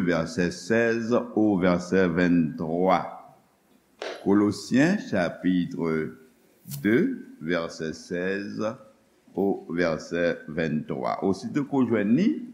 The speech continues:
kanpe e n ap patisipe ansanm nan lekti pawòl sa. Kolosyen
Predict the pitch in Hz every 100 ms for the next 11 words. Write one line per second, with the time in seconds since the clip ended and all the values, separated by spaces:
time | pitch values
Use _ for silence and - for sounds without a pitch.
0 | - 90 71 - 139 117 95 85 - 90
1 | - - 92 87 - 113 110 - 87 95
2 | 107 110 - - _ _ _ - 98 92
3 | 92 - - 104 98 92 82 92 85 -
4 | 62 50 - - - - _ _ _ _
5 | _ _ _ _ _ _ _ _ _ _
6 | _ - - _ _ _ _ _ _ -
7 | 104 107 101 - 135 180